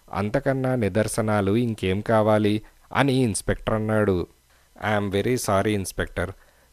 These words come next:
మీలాంటి అనుభవమున్న ఇన్వెస్టిగేటింగ్ ఆఫీసర్ అలా అనకూడదు," అని యుగంధర్ అనగానే ఇన్స్‌పెక్టర్ స్వరాజ్యరావు కాస్త విసుగ్గా, "ఏం, నా వాదనలో లోపమేమిటి?"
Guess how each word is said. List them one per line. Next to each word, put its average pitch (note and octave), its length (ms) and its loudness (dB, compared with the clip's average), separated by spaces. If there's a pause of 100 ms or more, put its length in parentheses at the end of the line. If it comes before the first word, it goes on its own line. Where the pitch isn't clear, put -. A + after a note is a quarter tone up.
మీలాంటి D#3 720 4
అనుభవమున్న C3+ 800 -2
ఇన్వెస్టిగేటింగ్ B2 1040 0
ఆఫీసర్ G#2+ 580 0 (160)
అలా F2+ 160 -2
అనకూడదు," F2+ 720 0 (680)
అని C#3+ 180 2
యుగంధర్ G2+ 600 2
అనగానే G#2+ 600 0 (240)
ఇన్స్‌పెక్టర్ G#2+ 640 -2
స్వరాజ్యరావు A#2 680 0
కాస్త A2+ 440 -2
విసుగ్గా, G#2+ 720 -2 (460)
"ఏం, G#2 240 0 (280)
నా G#2 200 2
వాదనలో A#2+ 680 2
లోపమేమిటి?" A#2+ 920 2